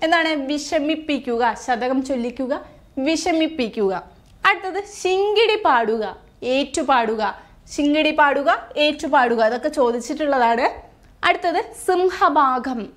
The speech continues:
എന്താണ് സിംഹഭാഗം? വലിയ ഭാഗം. സിംഹഭാഗം, വലിയ ഭാഗം. അടുത്ത ഹരിചന്ദ്രൻ. ഹരിചന്ദ്രൻ എന്താണ്? സത്യവാൻ. ഹരിചന്ദ്രൻ എന്നുകൊണ്ട് ഉദ്ദേശിക്കുന്നത് സത്യവാൻ. അടുത്തത്,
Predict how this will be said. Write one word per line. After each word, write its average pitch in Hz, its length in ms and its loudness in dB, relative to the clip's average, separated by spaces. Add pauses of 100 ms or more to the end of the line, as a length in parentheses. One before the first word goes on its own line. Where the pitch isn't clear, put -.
(140)
എന്താണ് 277 300 -2
സിംഹഭാഗം? 240 720 -2 (500)
വലിയ 277 600 2
ഭാഗം. 226 560 -2
സിംഹഭാഗം, 240 800 -2 (440)
വലിയ 285 460 2
ഭാഗം. 214 520 -2 (880)
അടുത്ത 302 160 4
ഹരിചന്ദ്രൻ. 294 1080 2
ഹരിചന്ദ്രൻ 240 840 -4
എന്താണ്? 240 320 -2 (460)
സത്യവാൻ. 254 760 0
ഹരിചന്ദ്രൻ 262 720 -2
എന്നുകൊണ്ട് 262 360 -4
ഉദ്ദേശിക്കുന്നത് 254 640 -2 (500)
സത്യവാൻ. 254 920 0 (260)
അടുത്തത്, 330 420 2